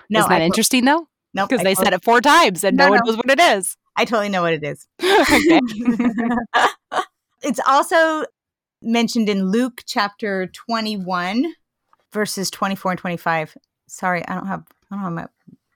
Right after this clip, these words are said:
Speaker 1: Bible on me. I have to look it up online.
Speaker 2: I could read it.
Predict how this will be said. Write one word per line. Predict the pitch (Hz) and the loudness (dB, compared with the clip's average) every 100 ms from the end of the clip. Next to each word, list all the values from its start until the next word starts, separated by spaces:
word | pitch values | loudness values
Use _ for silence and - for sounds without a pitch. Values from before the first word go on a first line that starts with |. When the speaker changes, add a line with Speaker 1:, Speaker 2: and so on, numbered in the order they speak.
| _ _ | _ _
Speaker 1:
Bible | 220 220 202 | -16 -12 -10
on | 175 | -10
me. | 180 | -12
I | |
have | 196 185 | -16 -14
to | 185 | -14
look | 180 | -10
it | 196 | -10
up | 185 - - - | -10 -14 -18 -12
online. | 185 190 190 165 _ _ | -10 -8 -10 -12 _ _
Speaker 2:
I | 190 220 | 0 2
could | 339 | 0
read | 208 175 156 | 0 -2 0
it. | 175 | -2